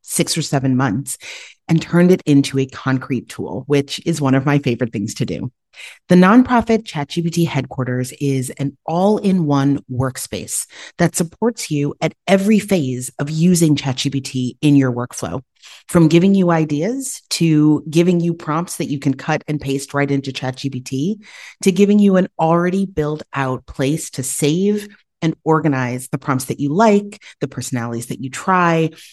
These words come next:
and all of the work that you do using chat G P T. So if you are still on the fence about chat G P T, listen to this week's episode. If you're listening to a different episode and hearing this preview,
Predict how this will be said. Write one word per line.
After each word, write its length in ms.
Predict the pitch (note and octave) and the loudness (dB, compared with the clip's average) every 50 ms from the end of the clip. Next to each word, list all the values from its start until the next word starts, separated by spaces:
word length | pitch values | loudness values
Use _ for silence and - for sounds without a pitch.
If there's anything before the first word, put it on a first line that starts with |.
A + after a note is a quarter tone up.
| - _ | -8 _
and 100 | F3+ E3 - - | -4 -4 -2 -2
all 160 | D3 D3 D3+ | 0 0 2
of 100 | D#3 D3+ | 2 2
the 80 | E3 D#3 | 0 0
work 200 | B2+ C3 B2+ - | 0 -2 -4 -6
that 140 | - - - | -8 -6 -6
you 80 | C#3+ | -6
do 400 | B2+ B2 B2 A#2 A2+ A2+ A#2 A#2+ - - _ _ _ - | -4 -4 -4 -2 -2 -2 -4 -6 -8 -12 _ _ _ -6
using 400 | C#3+ D3 E3 D#3 D3 D3 C3+ B2+ | 0 2 4 4 4 4 0 0
chat 220 | C3 B2+ G#2+ - | -2 -4 -6 -6
G 120 | - - C#3 | -8 -8 -8
P 120 | - A2 | -8 -10
T. 280 | - - - D#2+ C3+ - _ _ _ _ | -10 -10 -12 -12 -12 -14 _ _ _ _
So 280 | - - D#3 - - - _ _ _ - - - - - - - - _ _ | -4 -2 -2 -2 -2 -6 _ _ _ -20 -20 -20 -20 -20 -20 -20 -20 _ _
if 140 | - D#3 - | -10 -4 0
you 180 | F3+ G3 A#3+ C#4 | 2 4 6 6
are 40 | C#4+ | 4
still 240 | C#4+ - - G3+ F#3 | 4 2 2 2 4
on 140 | F3 F3+ | 4 4
the 60 | G3 F3 | 2 2
fence 360 | - C#3 A#2 C3 D#3 - - - | 0 -2 -2 -2 -2 -4 -8 -8
about 240 | D#3+ D3 C#3 C3+ B2+ | -6 -6 -4 -6 -4
chat 200 | - C3 A#2+ - | -4 -4 -4 -4
G 120 | - D3+ | -4 -4
P 120 | D3+ F3+ E3 | -4 -4 -6
T, 360 | - - G#2+ F#2+ E3 D#3+ - - | -6 -8 -6 -6 -6 -6 -4 0
listen 360 | D#3+ D#3+ D#3+ D#3+ A3+ A#3 A3+ | 2 2 4 4 4 4 4
to 100 | A#3 A3+ | 2 0
this 300 | F3 D3+ D3+ D#3 - - | 0 0 0 0 -2 -4
week's 180 | G3+ G3 - | -4 -4 -4
episode. 480 | - - - - B2+ - - B2 C3+ D#3+ | -6 -8 -8 -8 -8 -8 -4 -4 -4 -4
If 80 | F3 E3 | -2 0
you're 120 | D#3+ D#3+ | 0 2
listening 280 | D#3+ D#3+ D#3+ F#3 F3+ F3 | 2 2 0 0 0 0
to 100 | F3 F3+ | 0 -2
a 40 | F3 | -4
different 380 | D#3+ - E3+ E3 F#3 F3+ - | -2 -2 -2 -2 -2 -4 -6
episode 420 | C#3 - - D#3+ - - E3 E3 D3 | -6 -6 -6 -4 0 2 2 2 2
and 100 | B2+ D#3 | 2 0
hearing 360 | C#3 - C#3+ D3+ D#3 D#3+ E3 | 0 0 2 2 2 2 0
this 120 | D#3 - | -2 -4
preview, 480 | - - D#3 C#3 C#3+ D3 C#3+ D3 D#3+ - | -6 -6 -6 -6 -4 -2 -2 -2 -2 -2